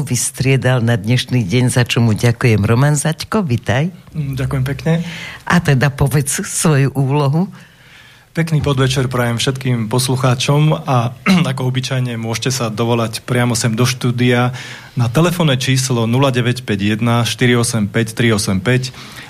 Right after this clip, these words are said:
Speaker 2: prípadne vaše otázky napísať na e-mail studio zavináč slobodnyvysielac bodka es ká.
Speaker 1: No a teraz je kultúrna otázka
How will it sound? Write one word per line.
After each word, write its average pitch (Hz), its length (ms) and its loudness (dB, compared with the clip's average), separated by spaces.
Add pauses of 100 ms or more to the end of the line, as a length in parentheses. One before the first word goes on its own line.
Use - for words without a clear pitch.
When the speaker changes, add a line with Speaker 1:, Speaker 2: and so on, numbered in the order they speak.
(120)
Speaker 2:
prípadne 127 560 2
vaše 127 240 2
otázky 117 480 -2
napísať 117 720 -2
na 107 400 0
e-mail 127 720 2
studio 131 640 0
zavináč 110 640 -4
slobodnyvysielac 107 960 -2
bodka 98 320 -2
es - 80 -4
ká. 87 240 -6 (920)
Speaker 1:
No 135 320 4
a 123 480 2
teraz 117 320 2
je 113 80 0
kultúrna 135 640 2
otázka 151 640 0